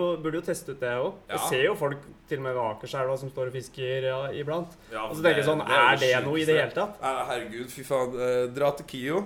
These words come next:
Speaker 2: eh, gå på den der hengelåsbrua.
Speaker 1: Ja, ja.
Speaker 2: Ser du nå det var flom? Jeg var der i går. Jeg gikk over, og så så jeg, og det er bare, du ser n-, akkurat nå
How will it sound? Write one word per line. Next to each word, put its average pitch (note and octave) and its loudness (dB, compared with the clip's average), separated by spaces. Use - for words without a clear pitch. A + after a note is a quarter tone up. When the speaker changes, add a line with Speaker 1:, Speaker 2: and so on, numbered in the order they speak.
Speaker 2:
eh, C#3+ 4
gå C3 0
på C#3+ -2
den B2+ -4
der A#2 -4
hengelåsbrua. G#2+ -6
Speaker 1:
Ja, E3+ 0
ja. G#3 -4
Speaker 2:
Ser D3+ 0
du D3+ -4
nå C#3 -4
det C3 -4
var C#3 2
flom? C#3 -6
Jeg D3 0
var A2+ 0
der B2 -4
i B2 -4
går. D3 -4
Jeg C3+ -4
gikk - -18
over, C3 -6
og B2 -10
så C3 -10
så A#2+ -8
jeg, C#3 -2
og C3 -10
det C3+ -2
er B2+ 0
bare, A#2 -4
du B2+ -16
ser C3 -4
n-, C3 -14
akkurat C3+ -6
nå D#3+ -8